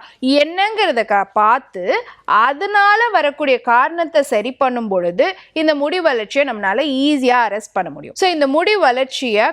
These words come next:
கட்டுப்படுத்தக்கூடிய ஒரு டீ நீங்க வீட்லயே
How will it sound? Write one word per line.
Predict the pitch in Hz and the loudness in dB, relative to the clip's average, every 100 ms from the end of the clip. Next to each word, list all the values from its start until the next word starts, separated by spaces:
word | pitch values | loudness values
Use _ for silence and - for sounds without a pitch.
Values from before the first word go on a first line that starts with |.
| 320 | -2
கட்டுப்படுத்தக்கூடிய | 254 247 - 311 277 254 220 226 240 359 | -4 -4 -4 -2 -2 -4 -2 -2 0 2
ஒரு | 285 226 - | 2 0 -6
டீ | - 320 294 _ | -4 -4 -4 _
நீங்க | 247 247 | -2 0
வீட்லயே | 220 269 330 330 302 | 0 0 -2 0 0